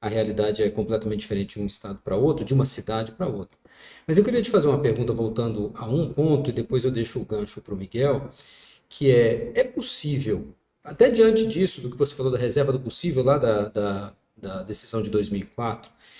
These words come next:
que o teu texto evolua pra uma previsão de não poder o judiciário determinar gastos, por exemplo,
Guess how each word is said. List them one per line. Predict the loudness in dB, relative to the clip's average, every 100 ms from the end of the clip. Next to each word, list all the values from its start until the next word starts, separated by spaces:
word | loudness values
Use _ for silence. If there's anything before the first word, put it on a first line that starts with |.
| -20 -20
que | -4 -2
o | -2
teu | -2 -2 0
texto | 4 4 4 0
evolua | 2 2 2 4 4 4
pra | 2 0
uma | 0 0
previsão | 0 -2 0 0 2
de | 0 -2 -4 -6 _ -20 _ -2
não | 6 6 6 6
poder | 6 6 4 2
o | 0 -2
judiciário | -2 -4 -6 -6 -6 -6 -8 -14 _ _ _ _ _ _ 4
determinar | 4 6 2 2 2 -2 -4 -8 _ _ _ _ _ _ _ _ _ 0
gastos, | 0 0 -6 -14 -12 -10 -12 _ _ _ _
por | -4 -2
exemplo, | -2 0 -2 -2